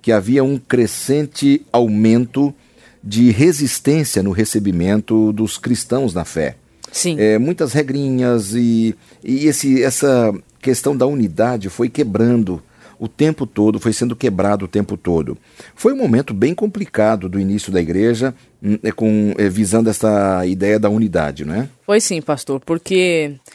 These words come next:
Speaker 2: é, nós tínhamos ali naquele início, nós tínhamos alguns grupos, né? Nos apresenta aí o livro de Atos. Nós tínhamos, ah, os cristãos que eram judeus,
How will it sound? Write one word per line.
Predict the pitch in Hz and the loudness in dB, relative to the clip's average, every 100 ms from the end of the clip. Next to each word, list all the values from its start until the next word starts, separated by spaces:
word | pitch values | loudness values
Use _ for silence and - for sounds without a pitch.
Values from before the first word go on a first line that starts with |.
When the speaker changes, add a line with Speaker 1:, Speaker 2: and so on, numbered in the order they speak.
| - - - - _ | -20 -20 -20 -20 _
Speaker 2:
é, | 135 165 165 156 156 | -4 0 0 0 0
nós | 170 170 - | 0 -2 -2
tínhamos | 190 180 185 180 | -2 -2 0 0
ali | 180 180 | 0 -2
naquele | 165 185 175 | -2 -4 -2
início, | 175 175 196 - 180 156 | -2 -2 -2 -4 -6 -4
nós | 175 180 | -4 -4
tínhamos | - 214 202 202 196 | -4 -4 -2 -2 0
alguns | 202 202 254 220 | 0 2 0 0
grupos, | 240 294 294 185 165 | 2 2 0 -4 -4
né? | 180 220 | -2 -2
Nos | 233 170 | -2 0
apresenta | 175 180 175 170 165 180 | 0 0 0 0 -2 0
aí | 165 | 2
o | 175 | 2
livro | 170 160 | 2 0
de | 156 160 | 0 2
Atos. | 139 147 147 151 | 0 -2 -6 -2
Nós | 175 - | -2 0
tínhamos, | 202 208 202 - - | -2 0 0 -2 -2
ah, | 185 175 | 0 2
os | 175 - | -2 -2
cristãos | 196 190 - 180 175 | -2 -2 0 0 -2
que | - | 0
eram | 175 160 151 147 143 - _ _ _ | 2 2 -2 -8 -14 -20 _ _ _
judeus, | 175 220 247 349 - | -2 0 0 -2 -16